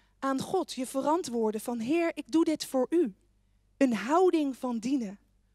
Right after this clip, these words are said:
Pure liefde voor God. Hij heeft allereerst ons lief gehad. Hij wil ons dienen. Weet je, toen ik in de eerste dienst in de worship stond, had ik helemaal niet bedacht. Maar toen zei ik, "Wat ik echt zou willen, is dat mensen hier naar buiten lopen en denken, 'Wauw,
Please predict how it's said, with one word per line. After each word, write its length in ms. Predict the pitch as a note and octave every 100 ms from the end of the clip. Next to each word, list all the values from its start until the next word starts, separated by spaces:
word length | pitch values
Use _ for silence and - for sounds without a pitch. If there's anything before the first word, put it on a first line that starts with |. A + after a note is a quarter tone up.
| _ _ _
Pure 600 | F4+ F#4 G#4 G#4 G#4 A4 _ _
liefde 540 | - C#4+ D#4 - C4+ C4+ _
voor 220 | - B3+ B3
God. 420 | B3+ G3+ - - _ _ _ _
Hij 180 | D4 E4+
heeft 260 | E4+ -
allereerst 800 | E4 F#4+ F#4 E4 C4+ E3+ - - - _
ons 260 | D#4 F#4+ -
lief 200 | A#3+ A3
gehad. 520 | G#3+ F#3+ F3+ - - _ _ -
Hij 200 | C4+ D4
wil 200 | D4+ -
ons 360 | E4+ F#4 G#3
dienen. 400 | F#3 C#4 A3 F#3 - _ _ -
Weet 180 | D#4
je, 120 | F4+ F4
toen 180 | E4
ik 180 | E4 - _
in 100 | -
de 80 | D4
eerste 260 | E4 F4 B3
dienst 260 | D4+ D#4
in 60 | C#4+
de 100 | B3+
worship 400 | C4+ E4 - D4+
stond, 420 | - D4+ C#4+ - - - -
had 180 | A#3+ B3+
ik 60 |
helemaal 220 | D4 D#4+ D4+
niet 120 | A3
bedacht. 380 | A3+ C4 C4+ -
Maar 140 | C#4
toen 100 | C#4
zei 200 | D#4+ D#4
ik, 140 | D4+ -
"Wat 200 | A#3+ E4
ik 100 | E4+ -
echt 280 | F#4+ G4 -
zou 240 | E4 D4+
willen, 340 | C4+ C4+ F#3 - _ _ _ -
is 160 | D4
dat 120 | C#4+
mensen 400 | C4+ D4 F4 F#4+
hier 160 | E4 F4
naar 140 | D#4+
buiten 320 | C4 B3+ A#3 A3+
lopen 320 | G#3 G3 -
en 140 | A#3+
denken, 400 | A#3 A#3 A3 G3+
'Wauw, 460 | A3+ C4 F#3 F3